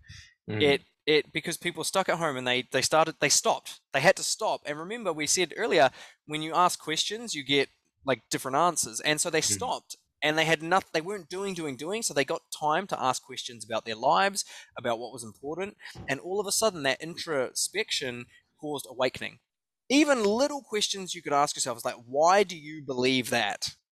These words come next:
Speaker 2: You know, "Money is evil. Why do you believe that?" And if you follow those breadcrumbs, you're gonna have a really enlightening experience.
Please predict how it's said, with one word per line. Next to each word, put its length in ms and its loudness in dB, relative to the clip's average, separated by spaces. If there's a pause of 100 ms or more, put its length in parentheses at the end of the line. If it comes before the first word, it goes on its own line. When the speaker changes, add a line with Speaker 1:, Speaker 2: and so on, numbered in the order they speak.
(200)
Speaker 2:
You 80 -16
know, 140 -10
"Money 360 2
is 120 4
evil. 300 -2 (100)
Why 280 4
do 60 -12
you 100 -8
believe 380 -2
that?" 260 -4 (400)
And 100 0
if 120 -4
you 80 -12
follow 360 -2
those 200 -4
breadcrumbs, 600 -2
you're 100 -10
gonna 340 0 (440)
have 120 0
a 60 -10
really 360 0
enlightening 680 0
experience. 960 -4